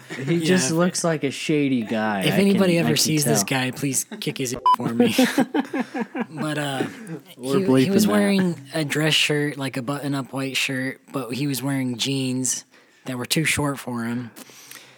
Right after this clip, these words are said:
Speaker 2: Um,
Speaker 1: Man, this guy, this guy's burned into your mind. He's
Speaker 2: Yeah.
Speaker 1: living rent-free up there, man.
Speaker 2: Yep, and it pisses me off. But, uh, you know, looking, looking, thinking about him now, he,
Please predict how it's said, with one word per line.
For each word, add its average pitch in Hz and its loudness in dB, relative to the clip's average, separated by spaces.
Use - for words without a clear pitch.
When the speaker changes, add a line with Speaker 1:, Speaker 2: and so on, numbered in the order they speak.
Speaker 2:
Um, 147 2
Speaker 1:
Man, 180 6
this 220 4
guy, 240 2
this 165 2
guy's 190 2
burned 139 0
into 139 0
your 120 4
mind. 117 4
He's 202 4
Speaker 2:
Yeah. 208 8
Speaker 1:
living 135 6
rent-free 131 2
up 110 2
there, 104 2
man. 104 0
Speaker 2:
Yep, 147 -2
and 143 0
it 139 -4
pisses 147 -2
me 139 0
off. 123 -4
But, 131 -4
uh, 127 -2
you 160 0
know, 160 2
looking, 156 0
looking, 165 -2
thinking 202 0
about 139 -2
him 131 -2
now, 135 0
he, 131 -4